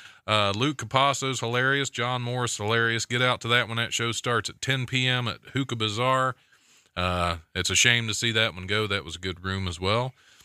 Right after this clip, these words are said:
Uh, Thursday, we have the, uh, Support the Troops show at the Dayton Funny Bone. That's at eighty-eight Plum Street in, uh, the Green. Uh,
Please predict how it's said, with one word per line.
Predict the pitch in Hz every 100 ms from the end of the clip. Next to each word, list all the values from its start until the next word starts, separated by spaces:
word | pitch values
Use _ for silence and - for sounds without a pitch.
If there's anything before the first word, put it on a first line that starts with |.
| _ _ _ _ _ _ _ _ -
Uh, | 101 104 98 95
Thursday, | - 214 165 123 113 98 90 82 _ -
we | 110
have | 107 117
the, | 104 107 101
uh, | 95
Support | - 101 165 -
the |
Troops | 123 165 170
show | - 139 107
at | 92
the |
Dayton | 98 110 87
Funny | 98 117 127
Bone. | 117 120 139
That's | 98 95
at |
eighty-eight | 95 104 101 101
Plum | - 117 117
Street | - 117 123
in, | 98 95 90 87
uh, | 87 87 85
the | 85
Green. | 85 131 151 135 175 - _ - - _
Uh, | -